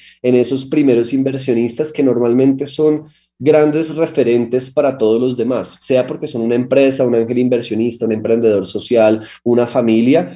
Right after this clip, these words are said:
con los cuales tú negocias los términos y condiciones de tu ronda de inversión. Los, los términos y condiciones pueden ser muy amplios y hay mucho en internet que habla de esto, de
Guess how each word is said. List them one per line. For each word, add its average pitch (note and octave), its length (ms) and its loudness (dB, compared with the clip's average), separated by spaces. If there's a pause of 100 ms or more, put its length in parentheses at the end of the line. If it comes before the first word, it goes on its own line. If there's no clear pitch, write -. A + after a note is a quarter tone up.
(140)
con C#3+ 160 4
los B2+ 160 0
cuales C3 380 -2
tú D3+ 120 -6
negocias D3 520 -2
los C3+ 240 -4
términos C3+ 420 0
y - 80 -12
condiciones A2+ 640 -2
de B2 80 -2
tu B2 140 -6
ronda G#2 260 -2
de G#2+ 60 -2
inversión. B2+ 480 -2
Los, A#2+ 100 0
los A#2+ 220 -2
términos D3+ 320 -4
y C#3+ 40 -10
condiciones B2 460 -4
pueden C3 220 -2
ser C3 160 -2
muy B2+ 180 0
amplios B2+ 420 -2
y A2 60 -4
hay G#2+ 80 -4
mucho A#2+ 280 -4
en C3 40 0
internet G#2+ 500 -2
que - 120 -2
habla A2+ 260 2
de G2+ 220 2
esto, A2+ 240 -2
de F#2+ 200 0